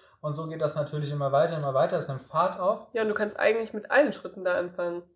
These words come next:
Speaker 2: Weil ich
Speaker 1: Genau.
Speaker 2: die Finanzen organisiert habe, kann ich überhaupt an meinen Zielen arbeiten, kann ich überhaupt mein Einkommen erhöhen und nur deshalb kann ich dann auch investieren. Und
Speaker 1: Genau.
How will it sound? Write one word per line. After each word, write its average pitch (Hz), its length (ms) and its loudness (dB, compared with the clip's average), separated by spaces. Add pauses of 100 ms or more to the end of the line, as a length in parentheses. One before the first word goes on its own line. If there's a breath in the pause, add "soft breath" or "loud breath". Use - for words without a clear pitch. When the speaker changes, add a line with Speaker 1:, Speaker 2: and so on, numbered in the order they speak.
(140)
Speaker 2:
Weil 208 100 8
ich - 60 4
Speaker 1:
Genau. 120 100 -2
Speaker 2:
die - 60 -6
Finanzen 220 320 0
organisiert 208 560 2
habe, 262 140 2
kann 220 180 0
ich 220 100 -6
überhaupt 208 320 6
an 196 140 2
meinen 190 180 2
Zielen 269 300 2
arbeiten, 190 560 4 (220 loud breath)
kann 254 180 2
ich 254 60 0
überhaupt 214 260 4
mein 202 120 4
Einkommen 190 380 0
erhöhen 196 340 0
und - 300 -6
nur 208 220 0
deshalb 214 320 -2
kann 214 160 -2
ich 220 80 -10
dann 208 120 0
auch 202 140 2
investieren. 202 560 -6 (240)
Und 190 120 -6
Speaker 1:
Genau. 175 120 -4